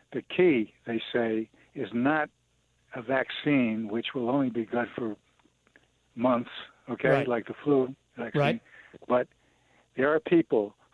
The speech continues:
Speaker 1: forty percent of the world population, and I have questions about that. I wonder if it's greater percentage who are immune in China or somewhere else to give
Speaker 2: Mm-hmm.
Speaker 1: us a clue of where this came from, uh,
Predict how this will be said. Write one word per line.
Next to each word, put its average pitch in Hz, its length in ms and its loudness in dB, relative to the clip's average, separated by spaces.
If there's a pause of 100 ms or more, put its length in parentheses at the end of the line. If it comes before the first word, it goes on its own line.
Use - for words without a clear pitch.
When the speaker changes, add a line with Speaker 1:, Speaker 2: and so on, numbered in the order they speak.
Speaker 1:
forty 156 220 6
percent 147 520 0
of 131 120 -10
the 117 80 -4
world 123 260 0
population, 131 800 0 (100)
and 139 180 -8 (600)
I 160 120 -2
have 147 200 0
questions 143 440 0
about 117 320 -2
that. 113 160 -4
I 123 100 0
wonder 131 440 0 (540)
if 123 160 -14
it's 120 200 -8
greater 123 420 2
percentage 120 580 -4
who 117 140 -4
are 113 80 -2
immune 113 440 0
in 101 120 -6
China 151 400 -2 (240)
or 107 180 -10
somewhere 117 340 -2
else 131 220 -2 (460)
to 135 120 -10
give 127 140 0
Speaker 2:
Mm-hmm. 123 80 0
Speaker 1:
us - 100 -6
a - 60 -8
clue 123 300 -4
of 110 60 -2
where 123 200 0
this 120 160 -4 (100)
came 156 200 0
from, 104 260 -10 (1300)
uh, 113 260 -2